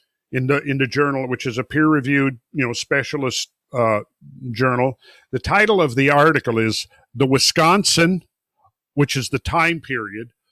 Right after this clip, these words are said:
Laurentide Ice Sheet. So you got, um, you know, in, in Europe, it's the Würm, I think is what the, the name of the, the, this, the correlating ice period in Europe was when, when the Fennoscandian ice sheet was covering,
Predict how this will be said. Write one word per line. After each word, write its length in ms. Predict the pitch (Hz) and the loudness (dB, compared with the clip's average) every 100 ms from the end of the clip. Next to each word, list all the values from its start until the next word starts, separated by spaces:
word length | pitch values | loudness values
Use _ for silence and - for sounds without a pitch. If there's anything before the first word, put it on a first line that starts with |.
| _ - | _ -12
Laurentide 800 | 117 139 190 196 180 160 165 151 | 0 4 6 4 2 2 2 2
Ice 280 | 151 156 165 | 2 2 2
Sheet. 340 | - 117 95 - | -2 -6 -8 -6
So 200 | - 139 | -2 -2
you 160 | 131 143 | 0 -2
got, 140 | 143 _ _ _ _ 117 | -2 _ _ _ _ -6
um, 340 | 123 113 98 _ _ _ | -4 -4 -12 _ _ _
you 100 | 135 | -6
know, 200 | 131 127 131 | -2 -2 -2
in, 300 | 135 123 - | -2 -4 -6
in 280 | 139 123 113 - _ | -4 -4 -4 -10 _
Europe, 340 | 135 156 175 165 | 0 4 4 2
it's 200 | 139 - | -4 -6
the 120 | 113 | -4
Würm, 540 | 110 123 143 127 90 82 _ - | -2 2 4 2 0 -12 _ -8
I 80 | 113 | -4
think 260 | 135 120 | -4 -4
is 160 | 120 110 | -8 -6
what 180 | 120 117 _ _ 135 | -6 -6 _ _ -8
the, 200 | 113 107 | -6 -4
the 120 | 123 | -2
name 260 | 123 127 123 | -2 0 -2
of 100 | 110 | -2
the, 260 | 110 104 - | -4 -4 -6
the, 200 | 120 107 - | -6 -6 -6
this, 260 | 113 - - | -10 -10 -10
the 160 | 123 107 _ | -10 -10 _
correlating 680 | - 151 143 139 127 117 110 _ _ _ 135 | 0 2 4 4 2 0 -4 _ _ _ 0
ice 360 | 139 - - _ | 0 0 -8 _
period 500 | 139 127 110 101 107 135 | 0 2 2 -2 -6 -6
in 180 | 127 | -4
Europe 340 | 117 127 120 - | 0 2 2 -2
was 240 | 104 98 - | -8 -10 -8
when, 260 | 113 107 98 - - - | -6 -6 -8 -14 -18 -6
when 120 | 120 | -4
the 80 | 110 | -2
Fennoscandian 880 | - 139 123 - 139 135 123 110 | 0 0 0 -2 0 0 0 -2
ice 180 | 110 110 | -2 -4
sheet 260 | - 113 104 | -6 -12 -10
was 140 | 117 | -8
covering, 480 | - 131 113 110 95 | 0 0 2 -2 -4